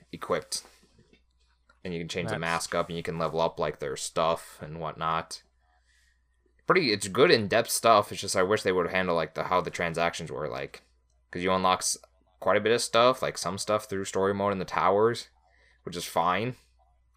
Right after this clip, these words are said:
Speaker 1: I just wish they would have, like, more costume options, like, when you complete stuff on higher difficulties, like, if you play the story mode in, like, the hardest difficulty, you get, like,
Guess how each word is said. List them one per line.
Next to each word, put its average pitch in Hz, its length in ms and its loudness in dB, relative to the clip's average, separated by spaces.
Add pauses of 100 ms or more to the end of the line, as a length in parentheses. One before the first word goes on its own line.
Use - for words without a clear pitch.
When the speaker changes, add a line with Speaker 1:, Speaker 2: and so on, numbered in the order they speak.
(100)
Speaker 1:
I - 60 -14
just - 120 -12
wish 92 200 -2
they 90 120 2
would 87 140 0
have, 85 200 0
like, 73 340 -6 (680)
more 92 380 4
costume 87 600 0
options, 80 400 -4
like, 73 260 -6
when 85 120 -10
you 80 60 -10
complete 87 300 -10
stuff 87 200 -4
on 80 100 -4
higher 82 200 -2
difficulties, 80 640 -6
like, 71 400 -10 (460)
if - 60 -20
you 90 80 -10
play 92 200 -2
the - 100 -10
story 87 280 0
mode 85 160 2
in, 82 60 -4
like, 78 220 -6 (140)
the 80 100 -2
hardest 87 260 4
difficulty, 85 480 -2
you 80 60 -8
get, 85 140 -2
like, 76 320 -4